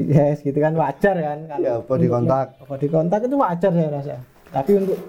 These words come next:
Speaker 1: oh, kita mencederai nggak mungkin lah.
Speaker 2: Oke,
Speaker 1: Nggak
Speaker 2: nggak, nggak mungkin ya?
Speaker 1: Nggak mungkin.
Speaker 2: Yes, kalau sekarang pertanyaannya saya balik nih.
Speaker 1: Hmm.
Speaker 2: Pertanyaan saya balik. Saya minta maaf sama Hendro kalau misalkan dia nanti menyaksikan ini ya. Eh,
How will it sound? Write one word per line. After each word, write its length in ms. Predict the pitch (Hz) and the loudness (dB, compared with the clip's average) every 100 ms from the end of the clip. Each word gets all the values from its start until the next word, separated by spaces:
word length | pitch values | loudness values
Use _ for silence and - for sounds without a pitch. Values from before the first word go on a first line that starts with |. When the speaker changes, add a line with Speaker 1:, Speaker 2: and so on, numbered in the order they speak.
| - | -12
Speaker 1:
oh, 680 | - 160 147 143 143 131 123 - - - - | -2 2 2 0 -2 -4 -6 -8 -12 -12 -2
kita 180 | 156 | 2
mencederai 520 | 170 170 170 170 156 185 | 4 6 4 4 0 0
nggak 200 | 170 135 | -2 -6
mungkin 340 | 135 135 139 | -10 -6 -4
lah. 140 | 110 107 110 110 113 107 | -4 -6 -8 -4 -2 -2
Speaker 2:
Oke, 200 | - 110 | -2 -8
Speaker 1:
Nggak 120 | 117 | -4
Speaker 2:
nggak, 120 | 107 113 | -2 0
nggak 180 | 117 120 | 2 2
mungkin 220 | 135 147 143 | 4 2 2
ya? 100 | 131 | 0
Speaker 1:
Nggak 120 | 120 | -2
mungkin. 260 | 139 135 123 120 - - - - 117 - - - - | -6 -10 -12 -14 -20 -20 -18 -12 -12 -12 -14 -20 -10
Speaker 2:
Yes, 180 | 117 - | -10 -10
kalau 300 | - 127 131 | -4 0 0
sekarang 340 | 131 - 131 139 | -2 -4 -2 -2
pertanyaannya 680 | 131 135 - 139 135 131 131 | -4 -4 -2 -2 -2 -2 0
saya 160 | 139 127 | 2 0
balik 360 | 127 110 107 | 0 0 0
nih. 160 | 110 101 - | -2 -6 -4
Speaker 1:
Hmm. 220 | 143 151 147 - - | 0 0 -2 -12 -8
Speaker 2:
Pertanyaan 380 | 127 123 135 143 | -4 0 0 0
saya 120 | 127 | 0
balik. 200 | 113 104 | -2 -2
Saya 180 | - 156 | 0 2
minta 200 | 156 147 | 2 0
maaf 220 | 139 135 | 2 0
sama 200 | 143 143 | -2 -2
Hendro 240 | 131 113 135 | -2 0 2
kalau 180 | 139 | 0
misalkan 420 | 120 123 131 123 131 | -2 -2 0 0 2
dia 140 | 127 | 4
nanti 220 | 120 123 | 4 2
menyaksikan 560 | 131 127 123 120 120 120 | 2 2 2 2 2 2
ini 180 | 120 110 | 2 0
ya. 120 | 95 - - - - - - - - - - - | -2 -8 -20 -20 -20 -20 -20 -20 -20 -20 -20 -6
Eh, 260 | - 117 | 0 2